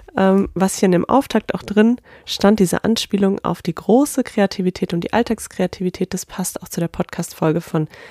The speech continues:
letzter Woche mit diesem vier C-Modell. Und ja, also erste Empfehlung: dieses Buch von Lothar Laux, originell und kreativ. Das zweite Buch, was ich empfehlen möchte, ich habe jetzt hier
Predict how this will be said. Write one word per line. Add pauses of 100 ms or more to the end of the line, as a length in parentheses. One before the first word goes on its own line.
(140)
letzter
Woche
mit
diesem (380)
vier
C-Modell. (640)
Und (580)
ja, (640)
also (160)
erste
Empfehlung: (640)
dieses
Buch (220)
von
Lothar
Laux,
originell
und
kreativ. (1700)
Das
zweite
Buch,
was
ich
empfehlen
möchte,
ich
habe
jetzt
hier